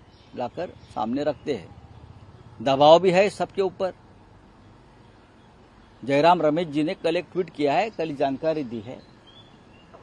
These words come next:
कि अमित शाह जी, गृह मंत्री देश के, जो आज कार्यवाहक गृह मंत्री है, लगभग एक सौ पचास से ऊपर कलेक्टर्स, डीएम को फोन कर चुक-, चुके हैं और धमकियां दे रहे हैं।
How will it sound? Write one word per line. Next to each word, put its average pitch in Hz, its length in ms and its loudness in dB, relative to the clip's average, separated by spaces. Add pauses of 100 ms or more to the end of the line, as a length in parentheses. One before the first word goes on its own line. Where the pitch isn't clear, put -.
(720)
कि 196 400 -6 (1120)
अमित 165 220 -6
शाह 135 280 -2
जी, 131 220 -10
गृह 127 240 -8
मंत्री 123 380 -8
देश 113 240 -12
के, 175 220 -8
जो 143 100 -6
आज 135 160 -2
कार्यवाहक 123 540 -4
गृह 123 180 -6
मंत्री 107 320 -10
है, 147 100 -12
लगभग 147 420 -4 (1400)
एक 156 120 -4
सौ 196 160 -4
पचास 175 420 -2
से 214 120 0
ऊपर 170 420 -2 (1200)
कलेक्टर्स, 165 640 0
डीएम 156 320 -4
को 175 160 -8
फोन 196 380 -4
कर 175 240 -2
चुक-, 131 600 -10
चुके 156 200 -8
हैं 170 80 -2
और 196 80 -2
धमकियां 143 500 0
दे 107 160 -6
रहे 82 120 -16
हैं। - 180 -20